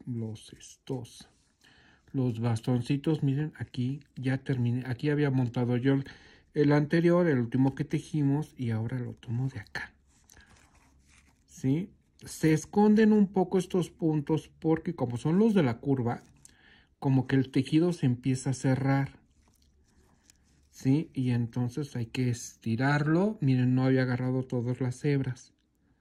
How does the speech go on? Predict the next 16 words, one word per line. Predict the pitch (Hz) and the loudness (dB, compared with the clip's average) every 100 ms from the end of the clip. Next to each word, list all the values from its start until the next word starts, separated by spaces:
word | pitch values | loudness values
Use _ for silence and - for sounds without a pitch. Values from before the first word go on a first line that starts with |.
| _ _ _ _ _ _ _ _ _ | _ _ _ _ _ _ _ _ _
¿Sí? | - - 131 143 214 - | -20 -8 -4 -4 -8 -12
Como | - 117 113 | -8 -6 -6
que | - | -8
lo | 117 113 | -6 -4
abrimos, | 117 117 151 185 175 160 220 262 | -2 0 2 4 4 2 -2 -6
así | 139 - - | -14 -14 -14
como | 135 131 | -6 -4
abaniquito, | 117 113 107 107 120 - 143 220 - _ _ _ _ _ | -4 -4 -6 -8 -14 -10 -8 -8 -12 _ _ _ _ _
para | 131 120 - | -6 -4 -2
poder | 131 156 | 2 2
tomar | - 156 139 139 143 - _ _ - | 2 0 2 0 -4 -16 _ _ -6
completo. | 123 113 - 143 143 143 143 202 - - _ _ _ _ _ _ _ _ | -2 -2 0 2 2 0 0 0 -4 -20 _ _ _ _ _ _ _ _
Y | 143 | -12
tomo | - 131 147 180 143 | 0 2 2 0 -2
nuevamente | 127 120 113 113 113 110 104 101 - | 0 0 0 0 0 -2 -4 -10 -8
uno. | 135 147 170 226 | -4 0 0 -2